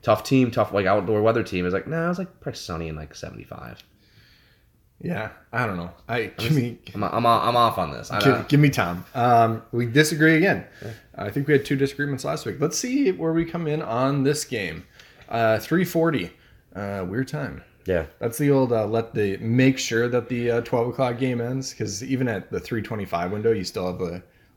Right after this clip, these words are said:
Speaker 2: little
Speaker 1: The, the
Speaker 2: leaky
Speaker 1: chance.
Speaker 2: games. Yeah.
Speaker 1: Yeah.
Speaker 2: Uh, Philadelphia Eagles, nine and seven, traveling to New Orleans to play the thirteen and three Saints. Mercedes-Benz Superdome. Saints favored by eight, over under fifty-one and a half.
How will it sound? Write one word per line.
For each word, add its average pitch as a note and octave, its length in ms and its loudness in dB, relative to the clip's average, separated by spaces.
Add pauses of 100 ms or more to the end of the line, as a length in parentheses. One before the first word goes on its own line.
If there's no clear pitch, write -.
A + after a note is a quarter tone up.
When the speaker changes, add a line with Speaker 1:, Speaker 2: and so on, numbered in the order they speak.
Speaker 2:
little F#2 160 -4
Speaker 1:
The, F#2 80 -6
the G2 80 -4
Speaker 2:
leaky - 200 -6
Speaker 1:
chance. F2 260 -4
Speaker 2:
games. G#2+ 140 -8
Yeah. F2 200 -6
Speaker 1:
Yeah. - 520 -10
Speaker 2:
Uh, A2 440 2 (320)
Philadelphia D3 520 6
Eagles, F#2+ 440 -8
nine G#2+ 200 -2
and G#2 140 -2
seven, E2+ 320 -4
traveling F#2+ 440 -4
to - 180 2
New C3 140 6
Orleans F#2+ 560 -4 (200)
to - 80 -12
play F#2+ 220 -2
the F#2 160 -2
thirteen A#2+ 440 -2
and A2 160 -2
three G#2 440 -4 (560)
Saints. - 720 -2 (680)
Mercedes-Benz A#2+ 680 -2
Superdome. F#2 560 -4 (380)
Saints A2+ 540 -4
favored G#2+ 360 0
by G#2+ 320 -2
eight, G#2+ 540 -6
over G#2+ 240 -2
under A2 180 -2
fifty-one G#2 440 -6
and G2 100 -4
a F#2+ 60 -4
half. F#2+ 440 -8